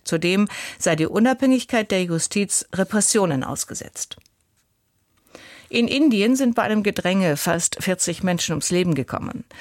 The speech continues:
Das Unglück ereignete sich im Rahmen einer politischen Kundgebung in der Stadt Karur im Bundesstaat Tamil Nadu.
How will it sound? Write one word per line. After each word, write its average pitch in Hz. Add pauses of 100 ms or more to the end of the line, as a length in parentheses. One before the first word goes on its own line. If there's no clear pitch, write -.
(200)
Das -
Unglück 202
ereignete 196
sich 226
im 208
Rahmen 185
einer 190
politischen 180
Kundgebung 165
in -
der 160
Stadt 156
Karur 175 (300)
im 196
Bundesstaat 175
Tamil 165
Nadu. 175